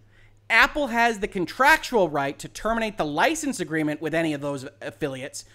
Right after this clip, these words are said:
for any reason or no reason upon thirty days written notice or effective immediately for any misleading, fraudulent, improper, unlawful, or dis-, dishonest act relating to the license agreement. Said another way, they want the court to say,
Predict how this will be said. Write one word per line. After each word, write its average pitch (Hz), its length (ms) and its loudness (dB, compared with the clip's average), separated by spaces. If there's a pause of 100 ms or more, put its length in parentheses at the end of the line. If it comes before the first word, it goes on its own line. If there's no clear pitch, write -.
(240)
for 185 220 2
any 226 260 4
reason 254 320 -2
or 220 160 2
no 214 220 4
reason 202 380 -2
upon 170 340 -2
thirty 208 320 0
days 190 280 2
written 170 260 0
notice 240 320 4
or 196 180 0
effective 185 340 -2
immediately 180 800 0 (360)
for 196 100 0
any 220 160 4
misleading, 220 480 -2
fraudulent, 190 500 0
improper, 170 460 -2
unlawful, 156 480 0
or 151 140 -4
dis-, 160 320 -2
dishonest 180 560 -2
act 160 320 2
relating 165 440 0
to 143 120 -8
the 135 80 -8
license 120 360 -10
agreement. 113 320 -14 (320)
Said 254 140 -2
another 285 160 0
way, 226 140 4
they 202 80 4
want 233 320 0
the 330 80 -6
court 359 380 -4
to 262 120 -6
say, 226 540 2